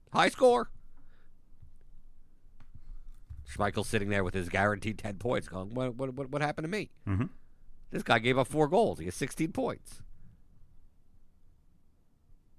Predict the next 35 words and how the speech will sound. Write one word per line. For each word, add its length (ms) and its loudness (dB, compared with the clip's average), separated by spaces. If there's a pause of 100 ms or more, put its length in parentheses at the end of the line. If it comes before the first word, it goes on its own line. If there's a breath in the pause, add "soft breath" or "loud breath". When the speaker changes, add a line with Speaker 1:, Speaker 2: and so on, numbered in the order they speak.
Speaker 1:
I 80 -2
sat 240 2
in 80 -2
a 40 2
beach 320 -2
chair 220 -2
doing 200 2
nothing 360 -2
because 260 -12
I 100 -4
had 240 0
no 220 6
shots 340 4
against 360 -6
me. 80 -12 (1900)
Speaker 2:
Mm-hmm. 160 8 (1040)
But 120 0
you 40 4
got 100 8
your 80 6
guaranteed 480 4
ten 200 4
points 240 0
for 100 -2
fifty-nine 400 0
hundred. 260 -4 (480)
Speaker 1:
Yeah, 120 -6
it's 200 -10
not 240 -8
guaranteed. 560 -8
Nothing's 320 -8
guaranteed 480 -10
in 80 -16
this 160 -14
game. 240 -16